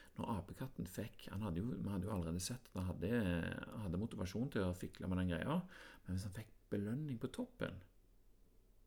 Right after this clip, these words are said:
så ble det utført flere feil,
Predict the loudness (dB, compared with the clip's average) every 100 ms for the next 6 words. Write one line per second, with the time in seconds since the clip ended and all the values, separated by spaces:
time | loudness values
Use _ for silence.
0 | -20 -20 -20 -20 -20 -20 -20 -20 -20 -20
1 | -20 -20 -20 -20 -20 -20 -20 -16 -6 -2
2 | -2 -2 -4 -4 -8 -6 -4 -2 -4 -4
3 | -2 2 2